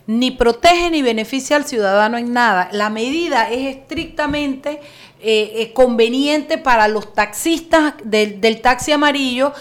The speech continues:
que desean que la, mantener la ventaja de cobrar ellos en efectivo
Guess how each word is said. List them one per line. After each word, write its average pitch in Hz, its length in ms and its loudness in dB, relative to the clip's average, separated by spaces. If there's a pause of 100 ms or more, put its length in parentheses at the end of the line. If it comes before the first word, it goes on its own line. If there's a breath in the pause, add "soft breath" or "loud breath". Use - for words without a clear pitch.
(280 loud breath)
que 254 480 2
desean 240 760 0
que 226 140 -2
la, 208 300 0
mantener 214 680 -4
la 339 140 0
ventaja 269 580 0
de 262 180 -4
cobrar 208 580 2
ellos 311 340 2
en 311 100 -2
efectivo 320 680 0